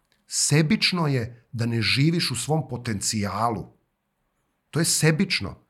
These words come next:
Jer ako ti uskratiš svoj dar, svoje talente, sebi, svom okruženju, svetu u kom živiš, i ti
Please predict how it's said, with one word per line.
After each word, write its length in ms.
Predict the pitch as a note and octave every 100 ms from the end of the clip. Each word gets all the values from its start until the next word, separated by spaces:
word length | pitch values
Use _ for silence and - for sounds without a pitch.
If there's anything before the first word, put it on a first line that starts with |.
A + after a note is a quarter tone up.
| _ _ _ _
Jer 200 | A#2 B2+
ako 200 | B2 B2
ti 460 | B2 G#3+ F3+ - -
uskratiš 640 | D3+ D3+ G3 F3+ C#3+ -
svoj 240 | C3+ D#3 B2+
dar, 440 | G#2 C#3 B2+ F2 - _ _ _ _ _ _ _
svoje 360 | - A2+ B2
talente, 540 | A#2+ A2 C#3+ C#3 - - _ _ _ _ _ _ _ _ _ _ _ _ _ _ _ _ _ _ _ _
sebi, 640 | - - - C#3 G2 F#2 -
svom 380 | - A#2 C3+ C3
okruženju, 600 | A#2 G#2 F#2+ G#2+ G2+ -
svetu 500 | - G#2+ B2+ B2 G2+
u 100 | F2+
kom 200 | F#2+ F2
živiš, 520 | F2 D#2+ C2+ - - _ _ _ _ _ _ _ _ _ _ _ _ _ _ _ _ _ _ -
i 200 | A2 -
ti 480 | G3 A3 G3+ -